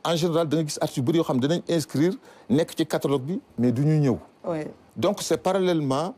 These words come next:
Speaker 1: ce que fait l'État. Sauf
Speaker 2: Oui.
Speaker 1: que ñun, avec sponsor, sans sponsor, on le fait. Parce que c'est des artistes professionnels, dañuy, dañuy cotiser.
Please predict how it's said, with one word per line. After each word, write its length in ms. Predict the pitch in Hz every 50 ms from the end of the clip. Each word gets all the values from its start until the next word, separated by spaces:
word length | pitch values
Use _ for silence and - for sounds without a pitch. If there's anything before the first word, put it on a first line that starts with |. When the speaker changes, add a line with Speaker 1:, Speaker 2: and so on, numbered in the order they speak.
| _ _
Speaker 1:
ce 220 | - - - 165
que 120 | 156 - 156
fait 440 | - - - 135 127 127 120 98
l'État. 400 | 117 135 123 - - 104 85 - - - - - - _ -
Sauf 260 | - - - 196 185
Speaker 2:
Oui. 60 | -
Speaker 1:
que 60 | - 180 151
ñun, 160 | 151 170 202 214 - - - - _ - - - - -
avec 220 | - 143 170 151
sponsor, 520 | - - - 165 160 151 - - 165 156
sans 200 | 151 - 160 147
sponsor, 540 | 147 - - - 143 131 - - 160 170 - - _ _
on 80 | - 127
le 100 | 127 123
fait. 260 | 117 - - 95 80 - _ _
Parce 160 | - 113 101 -
que 80 | -
c'est 160 | 117 - 139
des 340 | 117 113 120 110 110 98 92
artistes 240 | 123 117 - 123 -
professionnels, 600 | - - 120 - - 107 - - 127 139 165 170 - - - - - - - - - - - - - - _ _ -
dañuy, 220 | 131 143 180 202
dañuy 260 | 143 - - 262 294 294
cotiser. 440 | - 180 131 123 104 104 110 165